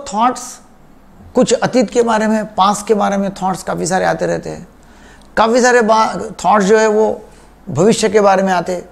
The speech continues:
future के बारे में आते रहते हैं। तो कुछ thoughts future के बारे में जब आते हैं तो उसके बारे में फिर चिंता मुझे लगती है, anxiety होती है, tension होता है, worry होती है।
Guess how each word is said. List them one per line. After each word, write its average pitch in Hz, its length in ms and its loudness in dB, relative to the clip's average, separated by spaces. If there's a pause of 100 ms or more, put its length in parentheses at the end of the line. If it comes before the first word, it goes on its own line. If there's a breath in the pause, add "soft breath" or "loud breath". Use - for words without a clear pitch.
future 202 400 2
के 208 100 -2
बारे 185 220 2
में 180 80 -4
आते 156 200 -2
रहते 151 200 0
हैं। 151 160 -12 (1900 soft breath)
तो 233 80 4
कुछ 226 280 0
thoughts 214 400 2 (200)
future 220 360 2
के 233 100 2
बारे 226 180 4
में 233 100 0
जब - 120 2
आते 202 240 0
हैं 214 140 0
तो 208 120 -2
उसके 196 200 -2
बारे 185 200 2
में 185 240 -2
फिर 170 140 -2
चिंता 185 400 2
मुझे 214 200 2
लगती 196 280 -2
है, 190 200 0 (280)
anxiety 185 500 2
होती 180 280 0
है, 175 160 2
tension 175 420 -4
होता 175 240 -2
है, 170 200 -2
worry 170 260 2
होती 180 280 2
है। 165 260 -2